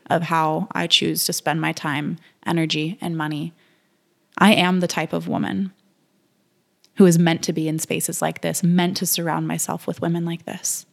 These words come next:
meant to make this type of money, this type of impact, have this type of reach. <sighs> I'm so excited. So we start on August first, six weeks, mini mastermind. Again, a taste, dip your toes in.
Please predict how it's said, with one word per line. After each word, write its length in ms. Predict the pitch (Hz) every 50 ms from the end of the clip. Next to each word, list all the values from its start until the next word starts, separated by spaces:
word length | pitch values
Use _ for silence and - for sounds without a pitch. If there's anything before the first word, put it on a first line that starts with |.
| _ _ _ _ _ _ -
meant 280 | - 185 180 170 170 165
to 100 | - 185
make 240 | 175 165 160 160 -
this 160 | - 160 -
type 220 | - - 202 -
of 160 | - 170 160 175
money, 260 | 165 160 160 160 160
this 180 | 160 160 -
type 200 | - - 165 165
of 140 | - 160 - -
impact, 400 | 165 165 160 165 160 160 156 -
have 240 | - 165 165 160
this 180 | 165 160 - -
type 160 | - 165 160
of 140 | 190 165 170
reach. 400 | - - - - - - - - _ _ _ _ _ _ _ _ _ _ _ _ _ _ _ _ _ _ _ _ _ _ _ _ _ -
<sighs> 1160 | - - - - - _ _ _ _ _ _ _ _ _ - - 277 - - - - - - -
I'm 200 | 247 262 269 240
so 220 | - 277 294 285
excited. 1040 | 285 285 - - - 285 294 294 294 311 302 302 302 302 311 311 311 294 277 254 - _ _ _ _ _ _ _ _ _ _ _ _ _ _ _ _ _ _ - _ _ -
So 120 | - - 208
we 100 | 220 214
start 220 | - 233 220 226
on 100 | 247 254
August 300 | - 247 240 247 240 -
first, 380 | - 180 185 208 - - - - _ _ _ - _ _ _ _ _ -
six 300 | - - 208 202 - -
weeks, 400 | 196 190 190 - - - - - _ _
mini 260 | - 185 180 190 208 202
mastermind. 600 | 180 160 160 - - 185 180 175 170 170 175 -
Again, 300 | - 175 175 165 170 170 -
a 60 | -
taste, 480 | - - - 196 180 185 190 - - - 202 180
dip 220 | 170 185 180 -
your 120 | 214 220
toes 320 | 208 - 202 185 185 180 -
in. 360 | 180 180 180 180 185 190